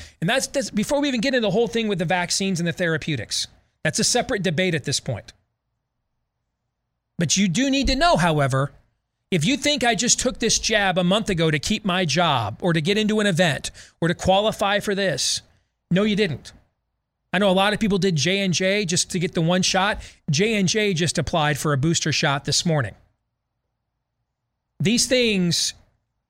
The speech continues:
are not immunizations. Now, you may still elect to get it, but you need to know you will be part of an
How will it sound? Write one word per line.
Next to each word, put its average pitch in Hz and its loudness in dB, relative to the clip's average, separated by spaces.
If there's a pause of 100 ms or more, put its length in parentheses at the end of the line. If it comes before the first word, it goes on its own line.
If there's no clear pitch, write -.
(180)
are 165 2
not 214 2
immunizations. 196 0 (920)
Now, 151 2
you 214 0
may 302 2
still 311 0
elect 277 2
to 254 0
get 320 -2
it, - -6 (1800)
but 151 0
you 208 2
need 247 2
to 269 0
know 240 2
you 170 0
will 240 0
be 262 -2
part 180 0
of 147 0
an 156 0